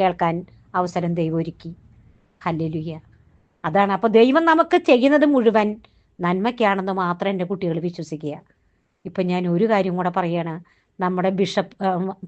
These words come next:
പാപ്പ, മ-, ലയോ പാപ്പ നമ്മളോട് ഒരു പ്രാർത്ഥന തന്നിരുന്നു. ഇന്നലെ എല്ലാവരും കേട്ടിട്ടുണ്ടാവുമെന്ന് ഞാൻ വിശ്വസിക്കുന്നു. ഇത് ഇങ്ങനെയാണ് പറയുന്നത്, "Please hide me." ജീസസിനോട് പറയാണ്, "Please hide me, ജീസസ്."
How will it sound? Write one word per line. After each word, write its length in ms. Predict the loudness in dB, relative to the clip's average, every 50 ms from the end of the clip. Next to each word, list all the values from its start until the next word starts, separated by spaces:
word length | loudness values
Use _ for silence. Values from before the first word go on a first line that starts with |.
| -2
പാപ്പ, 300 | 0 2 2 2 2 2 0 0 -2 -6 _ _ _ _ _ _ _ _ _ _ -2
മ-, 160 | -2 -2 0 2
ലയോ 260 | 2 2 4 2 2
പാപ്പ 320 | 2 2 0 2 2 2 0 0 0 -4 _ _ _ _ _ -4
നമ്മളോട് 540 | 0 0 2 4 4 4 6 4 4 2 0 -6 _ _ -2
ഒരു 140 | -2 -2 -2
പ്രാർത്ഥന 680 | -2 -2 0 0 2 0 0 2 2 2 4 4 2
തന്നിരുന്നു. 300 | 2 2 0 0 0 0
ഇന്നലെ 220 | 0 0 0 0 -2 -2 -2
എല്ലാവരും 360 | 2 4 4 4 4 4 4
കേട്ടിട്ടുണ്ടാവുമെന്ന് 680 | 4 4 4 4 2 0 0 2 4 4 4 4 2 0
ഞാൻ 240 | 2 2 0 0 -2 -8 _ _ _ _ _ -4
വിശ്വസിക്കുന്നു. 720 | -2 0 0 0 0 0 0 0 0 -2 -2 -4 -6 -10 _ _ _ _ _ _ -4
ഇത് 300 | 0 2 4 4 4 2 -2 _ _ _ _ _
ഇങ്ങനെയാണ് 400 | -4 -2 2 4 4 4 4 4 4 4
പറയുന്നത്, 540 | 4 4 4 2 2 2 4 4 2 2 0 -4 _ _ _ _ _ _ _ _ 2
"Please 340 | 4 6 6 6 4 4 0 -4 -18 _ _ _ _ _ _ _ _ _ -6
hide 420 | 0 2 2 4 2 2 0 0
me." 200 | 0 0 0 0 -2 -4 -8 _ _ _ _ _ _ _ _ _ _ _ _ _ _ _ _ -2
ജീസസിനോട് 520 | 0 0 0 0 -2 0 2 2 4 4
പറയാണ്, 380 | 4 4 4 4 4 4 4 2
"Please 420 | 0 2 2 4 6 6 4 2 0 -6 -2
hide 320 | 2 2 4 4 4 4 4
me, 140 | 4 4
ജീസസ്." 540 | 4 4 4 2 2 2 2 0 0 0 -6